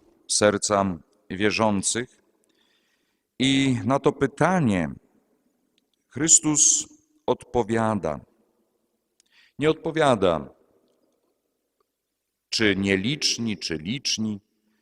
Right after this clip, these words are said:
nie podaje żadnej konkretnej liczby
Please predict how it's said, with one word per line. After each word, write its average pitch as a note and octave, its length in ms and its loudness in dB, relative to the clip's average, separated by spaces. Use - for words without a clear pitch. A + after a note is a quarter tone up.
nie A2+ 120 0
podaje C3 420 2
żadnej A2+ 480 0
konkretnej G#2 720 -4
liczby G#2 560 -6